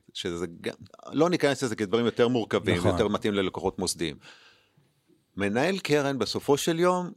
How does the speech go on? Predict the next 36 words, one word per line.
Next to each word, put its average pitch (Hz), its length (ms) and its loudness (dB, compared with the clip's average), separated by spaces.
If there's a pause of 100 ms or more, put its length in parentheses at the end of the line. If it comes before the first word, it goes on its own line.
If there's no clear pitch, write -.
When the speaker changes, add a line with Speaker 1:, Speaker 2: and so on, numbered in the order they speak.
(380)
Speaker 1:
אם 156 100 4
הוא 190 80 4
יתחיל 143 300 2
לתת 127 220 -2
תשובות 113 400 -2
למשקיעים 98 800 -2
או 98 60 0
לשותפים 113 540 -4
שלו, 107 540 2
ולמה, 87 280 -4
למה 92 180 -4
השקעתי 92 300 -6
ככה 107 320 -4
ולמה 90 220 -6
השקעתי 92 340 -4
אחרת, 120 600 0 (300)
בסופו - 600 -8
של 127 140 -2
דבר 123 160 2
הוא 131 140 2
גם 160 140 -2
חוטא - 240 2
לאמת, 90 500 0
כי 117 300 -2 (1900)
מנהל 123 260 2
קרן 156 380 0
צריך - 240 0
להתייחס 131 520 0
אליו, 160 300 0 (420)
או 98 60 0
הוא 92 320 0
צריך - 200 -4
להתייחס 104 380 -4
למקצוע 101 440 0
כמו 120 200 0
מנתח. 95 640 -4